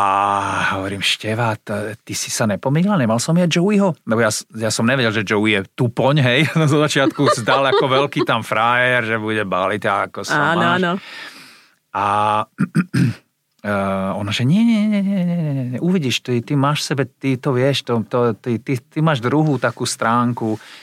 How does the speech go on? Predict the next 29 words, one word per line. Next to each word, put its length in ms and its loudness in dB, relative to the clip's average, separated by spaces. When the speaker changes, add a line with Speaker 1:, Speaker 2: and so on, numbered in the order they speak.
Speaker 1:
kde 220 -2
si 180 -2
taký 320 -4
neistý 880 0
a 240 -6
rozpačitý 1080 -4
a, 80 -4
a, 320 -6
a, 500 -14
a, 0 -
a, 240 -8
a 300 -6
nerozhodný, 840 0
že 180 0
to 180 -2
ja, 140 2
to 220 -2
ty 180 -6
dáš.“ 500 -2
A 100 -8
potom 360 -4
s-, 180 -2
úplne 800 0
som 220 -2
to 120 -2
miloval, 420 2
práve 320 0
tie 140 -2
scény. 500 0